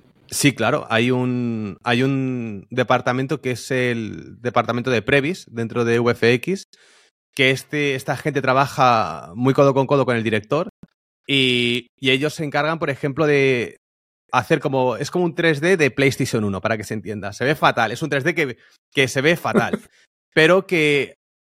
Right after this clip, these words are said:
Speaker 1: al director le vale más que de sobra para entender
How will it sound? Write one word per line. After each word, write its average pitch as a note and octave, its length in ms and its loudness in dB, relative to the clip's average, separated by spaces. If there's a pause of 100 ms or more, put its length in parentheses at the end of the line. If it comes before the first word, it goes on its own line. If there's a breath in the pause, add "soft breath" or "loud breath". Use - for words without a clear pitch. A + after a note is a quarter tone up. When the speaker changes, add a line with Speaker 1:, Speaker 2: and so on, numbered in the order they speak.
(800)
Speaker 1:
al C3 140 2
director C3 420 0
le D3 100 2
vale D3 220 2
más C3 200 -4
que D#3+ 120 -6
de D#3 100 -2
sobra D#3 460 -4 (400)
para C3 220 4
entender B2+ 640 0